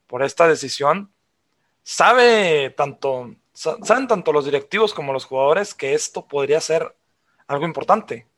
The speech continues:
para Tigres, porque tienen do-, un jue-, dos juegos muy duros contra Monterrey y contra Chivas, y realmente necesitan ganar, si no es que los dos, para tener una gran posición dentro de la tabla.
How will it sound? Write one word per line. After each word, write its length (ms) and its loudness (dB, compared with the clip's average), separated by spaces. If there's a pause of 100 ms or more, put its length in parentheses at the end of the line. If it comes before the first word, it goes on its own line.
para 220 -4
Tigres, 380 -8
porque 580 -8 (560)
tienen 300 2
do-, 220 4
un 120 -8
jue-, 400 2
dos 300 2
juegos 400 2
muy 240 2
duros 480 -6
contra 480 -12
Monterrey 380 -8
y 40 -14
contra 240 -12
Chivas, 460 -4 (920)
y 100 -8
realmente 440 0
necesitan 360 -2
ganar, 220 0
si 120 -8
no 80 -8
es 80 -12
que 80 -4
los 160 0
dos, 240 2
para 260 -6
tener 360 -10
una 180 -4
gran 200 -2
posición 520 -8
dentro 400 -6
de 80 -10
la 80 -14
tabla. 420 0